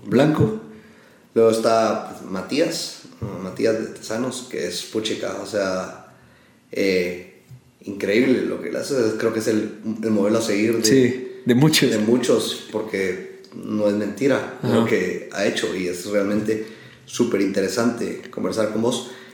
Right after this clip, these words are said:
Speaker 1: Vos para mí sos un ejemplo y no es porque me estás hablando, sino porque ahí estás. Ahí
Speaker 2: <laughs>
Speaker 1: pase lo que pase, a-, ahí estás y ya estamos hablando de que
Speaker 2: Gracias.
Speaker 1: son años de años de años que seguís en esta cosa. Otra persona que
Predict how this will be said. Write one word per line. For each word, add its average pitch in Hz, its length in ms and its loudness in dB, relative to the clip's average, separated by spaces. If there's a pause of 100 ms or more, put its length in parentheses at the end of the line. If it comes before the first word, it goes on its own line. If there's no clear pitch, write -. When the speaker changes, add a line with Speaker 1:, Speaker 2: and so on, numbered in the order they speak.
(120)
Speaker 1:
Vos 143 160 6
para 139 140 6
mí 139 120 4
sos 139 160 0
un 139 80 4
ejemplo 147 340 4
y 117 60 4
no 123 80 4
es 117 60 2
porque - 160 0
me 120 120 2
estás 117 160 2
hablando, 139 300 6
sino 117 200 2
porque - 360 -2
ahí 101 100 2
estás. - 480 -2 (200)
Ahí 131 260 6
Speaker 2:
<laughs> - 80 0
Speaker 1:
pase 160 160 4
lo 151 80 4
que 131 80 2
pase, 143 400 4 (500)
a-, - 220 -6
ahí 123 100 6
estás 131 400 4
y 113 160 0
ya 110 100 6
estamos 131 240 4
hablando 131 260 6
de 120 40 8
que 117 140 8
Speaker 2:
Gracias. - 140 -2
Speaker 1:
son 127 580 2 (560)
años 139 400 4
de 113 80 6
años 135 280 4
de 113 60 6
años 135 240 4
que 113 120 -2
seguís 107 280 2
en 113 100 2
esta 113 220 -2
cosa. 143 260 0 (440)
Otra 170 260 6
persona 165 580 4
que 113 500 4